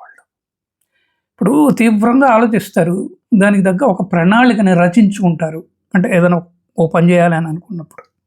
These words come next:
ఎప్పుడైతే ఒక స్థిరమైన నిర్ణయానికి వచ్చారో అదే మోటివేషన్ అండి వాళ్ళకి. ఆ మోటివేషన్‌తోనే పనిని మొదలు పెడతారు వాళ్ళు.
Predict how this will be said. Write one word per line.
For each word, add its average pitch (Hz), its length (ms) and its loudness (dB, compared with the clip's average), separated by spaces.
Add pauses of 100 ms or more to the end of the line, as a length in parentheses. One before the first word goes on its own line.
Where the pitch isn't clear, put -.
(1400)
ఎప్పుడైతే 320 420 0
ఒక 240 200 0
స్థిరమైన 349 600 0
నిర్ణయానికి 240 520 4
వచ్చారో 175 800 0 (1700)
అదే 196 120 2
మోటివేషన్ 208 580 2
అండి 165 140 -6
వాళ్ళకి. - 360 -12 (800)
ఆ 196 40 2
మోటివేషన్‌తోనే 247 800 4
పనిని 254 300 4
మొదలు 240 240 4
పెడతారు 226 340 -2
వాళ్ళు. 151 220 -16